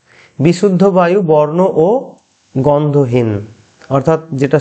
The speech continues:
শুদ্ধ বা বিশুদ্ধ বায়ু তার কোনো বর্ণ থাকে না এবং তার কোনো গন্ধও থাকে না। তারপর শূন্যস্থান এক প্রকার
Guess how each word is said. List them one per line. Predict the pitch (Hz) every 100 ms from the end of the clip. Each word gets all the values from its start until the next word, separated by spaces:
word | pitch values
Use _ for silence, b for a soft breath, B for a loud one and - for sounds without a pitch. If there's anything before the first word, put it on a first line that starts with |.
| -
শুদ্ধ | 151 147 175 160
বা | 147
বিশুদ্ধ | 127 135 131 139 123
বায়ু | 123 196 269 b b b b b b
তার | 135 123
কোনো | 147 135
বর্ণ | 127 127 147 -
থাকে | 156 180
না | 220 143
এবং | 160 180
তার | - 139
কোনো | 135 123
গন্ধও | 117 123 147 165
থাকে | 165 135
না। | 104 - _ B B B B
তারপর | - 143 143
শূন্যস্থান | - 180 185 185 196 190 151
এক | -
প্রকার | 160 180